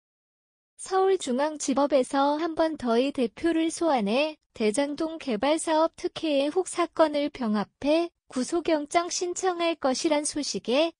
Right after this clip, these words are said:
이 대표 측이 정치개혁 어젠다 화두로 치고 나가는 전술을 택한 셈이다. 추가 출석 말자는 의견이 지배적이란다.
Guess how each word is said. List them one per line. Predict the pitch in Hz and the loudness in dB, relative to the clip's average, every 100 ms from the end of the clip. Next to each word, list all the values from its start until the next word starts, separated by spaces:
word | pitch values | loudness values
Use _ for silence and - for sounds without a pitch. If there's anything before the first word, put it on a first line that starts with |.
| _ | _
이 | 233 277 | -2 2
대표 | 285 254 - 339 | 2 2 2 -2
측이 | - 339 311 302 | -2 -2 -2 -4
정치개혁 | - 220 233 - 349 349 330 339 | -2 -2 0 0 2 4 4 4
어젠다 | 202 202 262 254 285 311 | 0 2 0 -2 0 0
화두로 | 311 359 370 349 349 | 2 0 2 0 0
치고 | - 359 381 | 0 2 2
나가는 | 370 339 302 285 285 | 2 0 -2 -4 -6
전술을 | 277 214 226 240 233 294 | 0 0 0 0 2 2
택한 | - 349 370 370 | -2 -4 -2 -2
셈이다. | 349 294 240 185 180 180 190 _ _ _ _ _ _ _ _ _ _ _ _ - | -2 -2 -2 0 -2 -2 -8 _ _ _ _ _ _ _ _ _ _ _ _ -12
추가 | - 359 359 | -6 2 2
출석 | - 359 339 359 349 | 2 0 0 0 0
말자는 | 330 277 277 285 262 285 285 | 0 0 0 0 0 -2 0
의견이 | 240 220 - 202 220 277 | 0 -2 -4 0 0 0
지배적이란다. | - 220 262 285 311 277 277 254 226 196 180 175 175 | -2 2 2 4 0 0 0 2 2 0 -2 -4 -6